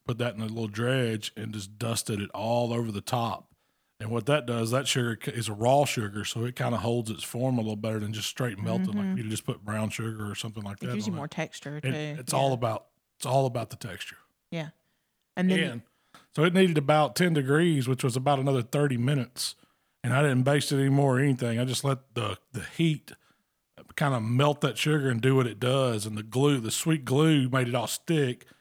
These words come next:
Speaker 1: And it kinda melted down some, but it leaves a crunchy texture and just kinda shellacks <laughs> over the top of it.
Speaker 2: <laughs> It's good.
Speaker 1: And then when you cut it, it stays on the outside. And I,
Speaker 2: It's baked
Speaker 1: I
Speaker 2: on,
Speaker 1: mean,
Speaker 2: yeah.
Speaker 1: it's, it's so good.
Speaker 2: Um,
Speaker 1: Then you just let it rest and cut it up. 'Cause it's, you let it carry over.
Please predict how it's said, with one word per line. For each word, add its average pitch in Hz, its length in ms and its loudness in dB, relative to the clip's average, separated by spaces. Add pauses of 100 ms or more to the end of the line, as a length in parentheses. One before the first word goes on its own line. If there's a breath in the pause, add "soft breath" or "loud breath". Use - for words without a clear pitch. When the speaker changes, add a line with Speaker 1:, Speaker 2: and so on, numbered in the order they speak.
(340 soft breath)
Speaker 1:
And 123 80 0
it 131 80 -2
kinda 135 240 2
melted 131 400 2
down 147 300 2
some, 123 300 2
but 117 100 0
it 123 60 -6
leaves 135 200 0
a 120 60 -6
crunchy 127 420 -2
texture 143 420 -2
and 113 140 -4
just - 160 -6
kinda 160 220 -2
shellacks 131 760 0
<laughs> - 0 -
over 170 200 6
the - 100 -2
top - 300 4
of 180 280 0
it. 220 220 -2
Speaker 2:
<laughs> - 40 -8
It's 226 180 -2
good. 151 380 -2
Speaker 1:
And 156 120 4
then 160 160 6
when 156 80 8
you 127 180 2
cut 170 340 6
it, 127 240 0
it 127 120 -4
stays 151 380 4
on 139 140 2
the 131 120 2
outside. 143 600 2
And 120 80 0
I, 113 60 -4 (240)
Speaker 2:
It's 202 160 -6
baked 180 320 -2
Speaker 1:
I 170 40 0
Speaker 2:
on, 170 160 0
Speaker 1:
mean, 123 160 2
Speaker 2:
yeah. 165 260 0
Speaker 1:
it's, 170 140 -4
it's 107 200 -6
so 139 220 0
good. 104 440 -6 (360)
Speaker 2:
Um, 170 380 -2
Speaker 1:
Then 156 160 2
you 143 80 2
just 113 260 -6
let 120 140 -2
it 104 60 -8
rest 120 320 -6
and 92 100 -16
cut 131 160 -6
it 131 80 -2
up. 135 80 -4
'Cause 135 100 0
it's, 151 180 -2
you 151 140 2
let 190 160 6
it - 60 -18
carry 180 280 4
over. 127 300 0